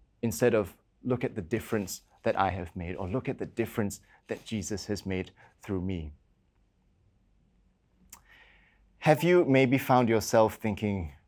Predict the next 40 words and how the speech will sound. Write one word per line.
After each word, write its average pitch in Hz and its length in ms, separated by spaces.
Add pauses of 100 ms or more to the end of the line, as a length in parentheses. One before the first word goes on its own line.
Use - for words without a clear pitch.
(120)
"Well, 101 220 (140)
gosh, 104 320
I'm 113 180
not 110 220
posting 104 440
or 95 80
showcasing 98 760 (240)
how 110 140
hard 98 280
I'm 95 160
working. 104 420
You 101 60
know, 95 140
is 98 200
my 98 140
boss 101 300
gonna 120 220
notice 127 400
that? 147 200
Am 107 120
I 113 120
gonna 127 240
be 123 180
in 110 140
good 120 180
standing 104 480
to - 200
ask 104 300
for 104 360 (180)
that 123 200
promotion 104 600
or 117 100
for 104 200
that 90 200
raise?" 117 380 (480)
Or 151 100
maybe 180 280
you're 151 320
a 127 60
parent 120 680